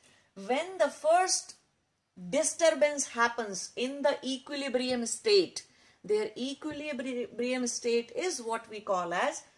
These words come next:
Prakriti. So when Prakriti is disturbed, then the first thing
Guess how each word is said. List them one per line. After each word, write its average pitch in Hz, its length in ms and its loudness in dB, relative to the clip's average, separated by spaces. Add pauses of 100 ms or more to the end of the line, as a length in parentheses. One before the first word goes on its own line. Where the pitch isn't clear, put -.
(240)
Prakriti. 240 680 0 (420)
So 262 200 -6
when 359 260 2
Prakriti 330 540 -2
is 320 180 -4
disturbed, 240 880 4 (1040)
then 262 260 0
the 302 180 2
first 370 460 -2
thing 320 220 -6